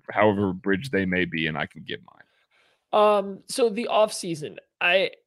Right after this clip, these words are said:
Speaker 2: I guess it's kinda tricky because you could almost say the Chiefs maybe c-, foresaw something like this happening,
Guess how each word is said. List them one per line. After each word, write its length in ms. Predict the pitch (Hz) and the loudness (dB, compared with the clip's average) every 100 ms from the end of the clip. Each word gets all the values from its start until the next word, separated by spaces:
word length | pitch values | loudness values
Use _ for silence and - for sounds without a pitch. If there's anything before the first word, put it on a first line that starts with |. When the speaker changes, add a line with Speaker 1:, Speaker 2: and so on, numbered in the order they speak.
| _ _ | _ _
Speaker 2:
I 100 | 220 | 4
guess 220 | 220 262 | 6 4
it's 100 | 359 | 2
kinda 220 | - 370 247 | -2 -2 0
tricky 340 | - 226 277 | -2 -4 -6
because 580 | 240 220 220 202 170 - | -6 -4 -2 -2 -4 -12
you 240 | - 180 202 | -14 -8 -4
could 160 | 214 | 0
almost 320 | 202 196 196 - | 0 -2 -8 -4
say 120 | 190 | -4
the 100 | 170 | -4
Chiefs 340 | - 196 180 | -8 -8 -10
maybe 360 | 156 156 160 160 | -4 -2 -2 -6
c-, 80 | - - - | -12 -16 -18
foresaw 560 | - - 156 143 147 151 | -14 -2 -2 -2 -2 0
something 260 | - 151 | 0 0
like 120 | 175 175 | -2 -4
this 120 | 165 | 0
happening, 460 | 165 170 202 214 | 2 2 -4 -8